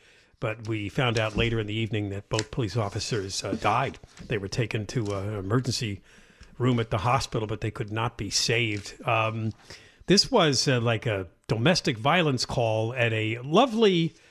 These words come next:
motel in El Monte, the Siesta Inn Hotel on Garvey Avenue, that the police went there. Reports of a stabbing.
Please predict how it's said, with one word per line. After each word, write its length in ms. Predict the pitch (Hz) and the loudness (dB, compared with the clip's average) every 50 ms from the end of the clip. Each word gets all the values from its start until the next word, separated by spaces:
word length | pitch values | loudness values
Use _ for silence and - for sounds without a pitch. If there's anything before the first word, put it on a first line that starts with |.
| - _ _ _ _ - | -20 _ _ _ _ 0
motel 880 | 135 156 160 147 127 - - - - 170 151 131 107 92 87 95 - - - - _ _ _ _ - | 4 4 4 4 2 -2 -8 -4 0 2 2 2 0 -2 -8 -10 -10 -10 -10 -12 _ _ _ _ -4
in 100 | 127 120 | -2 2
El 140 | 120 120 117 | 2 2 2
Monte, 340 | 117 135 143 143 - 151 135 | 2 2 2 2 2 0 0
the 160 | 117 156 165 | 2 4 4
Siesta 880 | 147 - - 196 170 151 170 214 226 - - - 240 208 - - - | 4 4 4 4 4 4 4 4 2 2 2 4 2 2 2 2 4
Inn 380 | 185 170 156 131 113 98 95 98 _ _ _ _ _ _ _ _ | 4 6 6 4 2 -2 -6 -10 _ _ _ _ _ _ _ _
Hotel 500 | - 139 127 - - - 165 147 139 123 | -2 -2 -2 -2 -2 -2 0 0 2 2
on 160 | 113 110 110 | 0 -2 -2
Garvey 460 | 98 127 139 147 147 135 135 127 113 120 | 0 2 2 2 4 2 2 2 2 2
Avenue, 520 | 131 143 147 123 107 101 92 87 85 92 - _ _ _ - _ _ _ _ _ - | 2 2 2 0 -2 -6 -6 -10 -10 -12 -14 _ _ _ -20 _ _ _ _ _ -8
that 180 | - 120 110 - | -8 -6 -6 -6
the 60 | 120 | -8
police 360 | - - 143 131 120 107 - - | -8 -6 -4 -2 -2 -2 0 0
went 180 | 131 123 - | 0 0 2
there. 100 | - 147 | 0 0
Reports 400 | 151 190 190 - - 349 302 - | 0 0 -2 2 2 2 2 2
of 100 | 277 214 | 2 2
a 60 | 160 - | 2 2
stabbing. 760 | - - - - - 180 156 160 165 127 104 90 87 95 | 2 2 2 0 -2 0 2 2 0 0 -4 -8 -10 -12